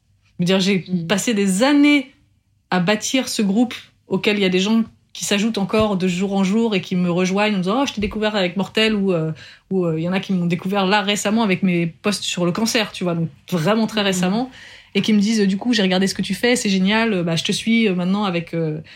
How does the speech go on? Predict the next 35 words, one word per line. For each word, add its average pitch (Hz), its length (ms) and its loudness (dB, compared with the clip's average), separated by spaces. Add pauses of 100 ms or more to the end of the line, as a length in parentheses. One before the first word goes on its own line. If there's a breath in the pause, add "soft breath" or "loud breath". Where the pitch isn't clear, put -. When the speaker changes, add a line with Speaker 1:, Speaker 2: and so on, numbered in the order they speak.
(220 loud breath)
Speaker 1:
avec 180 200 0
grand 185 260 -2
intérêt, 180 400 0
machin. » 226 380 0 (760 loud breath)
C'est - 280 -2
tellement 294 480 2
précieux 254 440 0
pour 220 200 -2
moi, 240 140 2
je 247 40 0
me 214 60 0
dis, « 208 100 -2
Si - 200 -2
demain 285 540 4 (200)
je 190 140 4
perds 240 360 0
ça, 226 380 0 (320)
je 175 120 2
sais 220 220 2
pas 254 220 0
pourquoi 220 400 -2
je, 190 400 2
enfin, 190 140 -2
comment 208 260 2
j'arriverai 196 420 2
à, 180 300 2
à, - 340 -2
à 175 80 0
continuer 190 400 0
ma 185 140 2
carrière 190 320 0
telle 175 180 -2
quelle, 170 160 -4
en 170 60 -4
fait. » - 260 -10